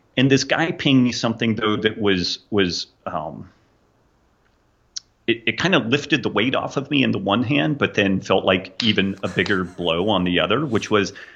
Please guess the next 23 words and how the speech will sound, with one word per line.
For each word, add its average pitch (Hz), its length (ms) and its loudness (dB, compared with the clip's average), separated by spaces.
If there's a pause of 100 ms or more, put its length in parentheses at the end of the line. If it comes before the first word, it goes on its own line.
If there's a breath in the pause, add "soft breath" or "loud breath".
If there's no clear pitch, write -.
(240 loud breath)
he - 120 2
was 135 140 4
like, - 300 2
"I 127 120 2
really 269 320 6
don't 175 280 2
think 131 280 2
that 117 140 -4
this 120 200 -2
is 104 160 -4
them 101 360 2
singling 95 600 -2
out, 95 260 0
like, 87 220 -8
paleo 92 480 0
or 82 160 -4
low 90 240 2
carb 90 340 2
or 80 140 -2
any 101 220 4
of 92 40 2
this 82 160 -4
stuff. - 280 -2